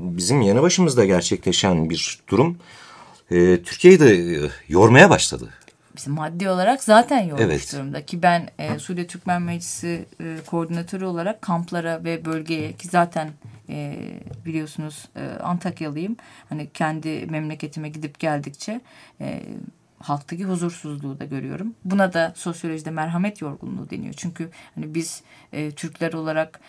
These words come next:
Speaker 2: e, gerçekten misafirperverizdir. Hele ki zorda, darda kalmış insanlara
Speaker 1: Mutlaka.
Speaker 2: yardım konusunda.
Speaker 1: Evet.
Speaker 2: Ama süreç uzadıkça, e, ve daha da belirsizleştikçe, yani ne zaman gidecekleri belli olmadıkça,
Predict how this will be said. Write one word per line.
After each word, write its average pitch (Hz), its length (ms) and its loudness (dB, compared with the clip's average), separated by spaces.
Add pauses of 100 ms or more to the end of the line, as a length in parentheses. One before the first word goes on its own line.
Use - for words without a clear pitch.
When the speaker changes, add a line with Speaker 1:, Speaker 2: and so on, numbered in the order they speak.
(160)
Speaker 2:
e, 143 100 -10
gerçekten 165 520 -2
misafirperverizdir. 143 1080 -8
Hele 165 260 -4
ki 143 340 -8
zorda, 151 440 -2
darda 151 320 -2
kalmış 151 360 -6
insanlara 139 280 0
Speaker 1:
Mutlaka. 139 200 -2
Speaker 2:
yardım 135 380 -2
konusunda. - 480 -6
Speaker 1:
Evet. 247 120 -2
Speaker 2:
Ama 202 180 2
süreç 208 500 -4
uzadıkça, 147 640 -10 (720)
e, 127 220 -8
ve 170 140 -2
daha 190 260 4
da 190 120 0
belirsizleştikçe, 147 880 -4
yani 139 220 -8
ne 170 100 0
zaman 165 320 0
gidecekleri 147 640 -6
belli 151 240 -4
olmadıkça, 139 720 -6